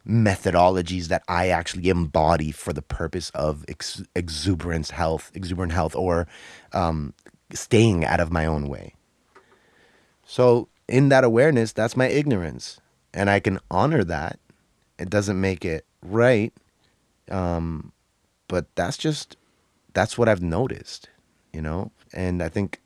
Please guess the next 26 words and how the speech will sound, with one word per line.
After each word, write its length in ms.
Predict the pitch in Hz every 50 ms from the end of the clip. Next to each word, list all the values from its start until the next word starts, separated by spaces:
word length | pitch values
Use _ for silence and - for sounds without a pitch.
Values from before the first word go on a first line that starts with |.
| _ _ _ _ _ _ _ _ _ _ _ _ -
if 240 | - 92 87 -
I 100 | 98 92
was 200 | 98 98 98 95
to 100 | - -
practice 800 | 90 - - - 90 76 80 - _ - - 95 - - - - _ _ _ _ _
the 120 | - 87 82
opposite 480 | 76 80 92 - - - - - 101
of 100 | 107 101
what 140 | 98 104 -
that 200 | - 104 - -
looks 240 | - 110 - - -
like, 300 | - - - - - - - -
I'm 200 | 85 82 87 92
sure 440 | - - - - - 104 90 80 65
I 40 |
would 160 | 64 76 87 92
experience 800 | 87 - - - - 85 85 82 78 76 73 76 - - - - _ _ _ _ _ _ _ _ _ _ _ _ _ _ _ _ _ _ _
tremendous 720 | - - - 92 90 90 92 95 101 104 95 87 82 - -
growth. 520 | - 76 76 69 69 - - _ _ - _ _ _ _ _ _ _ _ _ _ _ _
Um, 600 | - 82 85 85 80 82 80 78 76 78 78 - - _ _ _ _ _ _ _ _ _ _ _ _
but 120 | 85 78
perhaps 380 | - 92 90 107 107 123 - -
I 40 | 120
have 140 | 120 113 107
a 100 | 104 104
th-, 180 | - - -